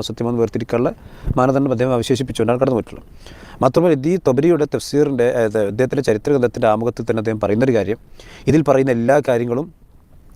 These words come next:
ശരിയാകണമെന്നില്ല. ചരിത്രം എന്ന നിലക്ക് കിട്ടിയതൊക്കെ ഞാൻ എന്ത് ചെയ്തു ഉദ്ധരിച്ചു. അപ്പം ഇവിടെ ഫാത്തിമ റളിയല്ലാഹു അൻഹയുടെ മരണവുമായി കൊണ്ട് ബന്ധപ്പെട്ട് മാത്രമല്ല, ഇപ്പം നബി സല്ലല്ലാഹു അലൈഹി വസല്ലമയുടെ ജീവിതത്തിൽ തന്നെ നടന്ന പല കാര്യങ്ങളും അഭിപ്രായ വ്യത്യാസമല്ലേ. അപ്പം നമുക്കറിയാം കഴിഞ്ഞ പിന്നെ, പിന്നെ മിഅ്റാജ് നോമ്പ്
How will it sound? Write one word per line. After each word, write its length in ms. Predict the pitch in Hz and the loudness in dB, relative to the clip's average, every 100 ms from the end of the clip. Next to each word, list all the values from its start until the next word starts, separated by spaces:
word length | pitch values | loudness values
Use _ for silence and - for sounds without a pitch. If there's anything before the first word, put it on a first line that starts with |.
| - - | -12 -2
ശരിയാകണമെന്നില്ല. 460 | 120 131 113 92 95 | 2 2 0 -4 -6
ചരിത്രം 360 | 95 - 160 160 | -6 0 0 0
എന്ന 60 | 156 | -2
നിലക്ക് 220 | 131 143 | -4 -6
കിട്ടിയതൊക്കെ 340 | 120 120 120 120 | -4 -2 -2 -2
ഞാൻ 60 | 110 | -2
എന്ത് 100 | 101 | -2
ചെയ്തു 120 | 104 95 | -4 -4
ഉദ്ധരിച്ചു. 320 | 85 85 - - - - - | -6 -10 -16 -18 -20 -20 -18
അപ്പം 120 | - 127 | -2 2
ഇവിടെ 180 | 165 170 196 - 127 123 | 4 2 0 -8 -4 -4
ഫാത്തിമ 260 | 131 165 165 | -2 0 0
റളിയല്ലാഹു 380 | 151 151 143 143 | 0 0 2 2
അൻഹയുടെ 260 | 139 135 143 135 113 | 0 -2 -4 -4 -6
മരണവുമായി 440 | 113 139 135 123 123 | -4 -2 -2 -4 -4
കൊണ്ട് 160 | 120 113 | -4 -2
ബന്ധപ്പെട്ട് 420 | 104 107 113 120 101 | -4 -4 -4 -2 -2
മാത്രമല്ല, 420 | 98 107 101 87 - - - - - | -2 -2 0 0 -4 -8 -20 -20 -18
ഇപ്പം 160 | - 98 | -4 -2
നബി 100 | 87 | 0
സല്ലല്ലാഹു 280 | 117 135 135 | 0 2 2
അലൈഹി 120 | 135 | 0
വസല്ലമയുടെ 340 | - 135 135 127 | -4 -4 -2 -4
ജീവിതത്തിൽ 320 | 110 117 117 117 | -4 -4 -4 -6
തന്നെ 120 | 110 113 | -4 -2
നടന്ന 180 | 104 101 104 | -2 -2 -2
പല 80 | 104 | 0
കാര്യങ്ങളും 260 | 104 101 110 | 0 0 -2
അഭിപ്രായ 180 | 104 104 | 0 0
വ്യത്യാസമല്ലേ. 340 | 113 107 87 - - - | 0 -2 -4 -8 -20 -4
അപ്പം 120 | 120 | -2
നമുക്കറിയാം 280 | 117 110 104 | 0 0 0
കഴിഞ്ഞ 200 | 101 107 - - - | 0 -2 -6 -18 -8
പിന്നെ, 240 | 110 98 87 - | -4 -2 -2 -2
പിന്നെ 180 | 95 95 | -2 0
മിഅ്റാജ് 320 | 104 107 98 98 | 2 2 0 -4
നോമ്പ് 160 | 85 | -10